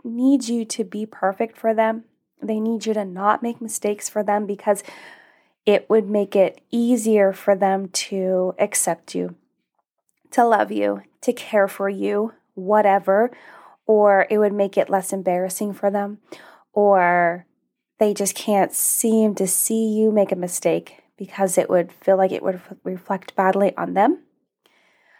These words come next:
I want you to reevaluate those relationships and have a conversation with them because that's super unfair. Anyone that thrusts unknown expectations on you, it's, it's out of bounds, you know? It's really not appropriate because, number one,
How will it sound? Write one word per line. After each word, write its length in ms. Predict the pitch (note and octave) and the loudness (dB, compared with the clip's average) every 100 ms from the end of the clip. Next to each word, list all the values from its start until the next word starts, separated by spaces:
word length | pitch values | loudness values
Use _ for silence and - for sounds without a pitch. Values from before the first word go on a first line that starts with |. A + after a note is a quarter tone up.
| _ - | _ 0
I 140 | C4 | 2
want 240 | C4+ D#4 D#4 | 4 4 4
you 140 | D#4 | 4
to 60 | C4 | 4
reevaluate 800 | B3 C#4+ C4 B3+ C4 C4 A#3+ | 4 4 4 4 4 4 2
those 180 | A#3+ A3 | 0 -2
relationships 760 | G#3 A3 B3 - G#3+ F#3 F#3 G#3 | 0 2 0 -2 -8 -8 -8 -8
and 100 | G3 | -6
have 180 | A3 | 2
a 60 | G#3 | 2
conversation 800 | - C4 B3 G#3+ - B3+ C4 G#3+ | 2 0 0 0 2 2 2 -4
with 100 | F#3 | -6
them 140 | F#3 | -8
because 280 | F3+ F#3 F#3+ | -8 -8 -2
that's 220 | A3 A3 | 0 0
super 380 | - - B3 B3 | -2 -6 -4 -2
unfair. 460 | A3+ G#3+ - G3 - | -2 -4 -2 -2 0
Anyone 540 | B3+ D4+ F#4 F#4+ G4 | 2 4 4 2 2
that 240 | F4+ F#4+ - | 2 0 -2
thrusts 580 | G#3+ B3+ D#4 - - - - - - _ | -4 -2 -2 -6 -18 -18 -20 -20 -20 _
unknown 720 | B3+ C4+ D#4 D#4 B3+ A#3+ A#3 A#3 | 0 4 6 4 4 2 -2 -4
expectations 1000 | G3+ - - D4 - D#4+ E4 - A#3+ A3 | -6 -6 -6 -6 -2 -2 -2 -2 -4 -2
on 260 | G#3+ G#3+ | -2 -2
you, 340 | G#3+ G3 F#3 G3 _ _ _ _ _ _ - | -4 -6 -8 -10 _ _ _ _ _ _ 0
it's, 580 | A#3+ A#3 - - - - - | 0 0 -4 -6 -8 -12 -10
it's 160 | A#3+ | -4
out 200 | - A3 | 0 0
of 80 | A#3 | 0
bounds, 480 | A#3 B3+ F#3 F3+ - | 2 0 -2 -8 -14
you 120 | G#3 A3 | -6 0
know? 220 | G3 G#3 | 0 0
It's 300 | - A3+ - | -2 -6 -10
really 920 | G#3 G#3+ B3 C#4+ D#4+ D#4+ D#4 D4+ D4+ | -10 -6 0 2 4 4 4 2 0
not 260 | A#3 A3 G#3+ | -4 0 0
appropriate 600 | G#3+ - D4+ - E3 - | 0 -4 -6 -4 -4 -4
because, 340 | A3 A3+ A3 | 0 0 0
number 180 | A3 C4 | 2 2
one, 280 | B3 G#3+ A3+ | 2 0 -6